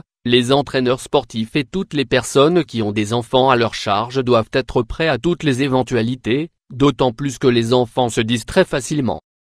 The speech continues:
Il est essentiel d'adapter son langage à l'âge de l'enfant, afin qu'il comprenne facilement nos propos.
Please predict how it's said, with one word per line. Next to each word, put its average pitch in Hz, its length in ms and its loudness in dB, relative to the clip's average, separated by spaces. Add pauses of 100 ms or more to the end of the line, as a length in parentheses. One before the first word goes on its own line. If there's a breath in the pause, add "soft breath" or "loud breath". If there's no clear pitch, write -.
(180)
Il 131 160 0
est 135 180 0
essentiel 143 600 2
d'adapter 110 560 -2
son 156 200 2
langage 139 480 2
à 135 100 4
l'âge 147 280 2
de 113 80 0
l'enfant, 113 640 0 (220)
afin 131 340 0
qu'il 113 220 -6
comprenne 135 520 0
facilement 139 600 0
nos 120 180 8
propos. 101 460 -6